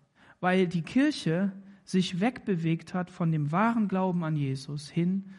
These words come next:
zu dem, was sie daraus gemacht hat und damit nicht mehr bei Jesus ist. Amen. Und das darf uns nicht passieren, weder in unserem Leben noch noch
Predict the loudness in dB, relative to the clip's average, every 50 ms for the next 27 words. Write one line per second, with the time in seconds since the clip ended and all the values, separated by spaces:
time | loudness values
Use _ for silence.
0 | -20 -20 _ -6 -4 -2 0 0 0 2 0 0 -2 -2 -2 -2 -2 -2 -4 -6
1 | -8 -10 -12 -12 -10 -8 -8 -8 -10 -12 -16 -20 -18 -18 -18 -18 -20 -20 _ _
2 | -20 -20 -20 _ -2 0 2 2 4 2 2 2 0 -2 -2 -2 -2 -2 -2 -2
3 | 0 0 0 2 2 0 0 -2 -4 -8 -10 -14 -14 -16 -16 -16 -16 -8 -4 0
4 | 0 2 2 0 -2 -4 -8 -14 -20 _ _ _ _ _ _ _ _ _ _ -20
5 | _ _ _ _ _ _ _ _ _ _ 0 2 2 2 2 2 0 2 2 2
6 | 0 2 0 -2 -2 -2 -4 -6 -6 -6 -4 -4 -2 0 2 4 4 4 4 2
7 | 0 0 2 4 4 4 4 4 4 4 2 2 0 0 -2 -2 -4 -6 -8 -12
8 | -20 -20 _ _ _ _ _ _ _ 2 4 4 4 2 -2 -10 -18 -20 -20 _
9 | _ _ _ _ _ _ _ _ _ -2 0 0 0 -2 -6 -12 -20 -20